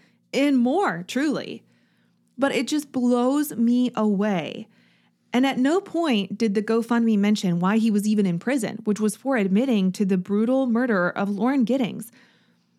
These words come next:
Stephen admitted to the atrocious and violent attack on Lauren. Stephen is the one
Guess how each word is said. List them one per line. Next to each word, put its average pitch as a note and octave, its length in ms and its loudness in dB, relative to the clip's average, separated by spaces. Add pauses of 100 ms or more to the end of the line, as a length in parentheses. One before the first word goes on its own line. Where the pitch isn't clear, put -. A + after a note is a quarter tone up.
(140)
Stephen C#4 440 0
admitted A#3+ 500 2
to G#3+ 100 0
the G3 160 0
atrocious A3 760 -2
and G3 180 0
violent A3 540 0
attack A3 320 -2
on G3+ 180 0
Lauren. F#3 360 -2
Stephen C#4 480 -2
is C#4+ 160 -2
the D4+ 100 -2
one F#3+ 440 0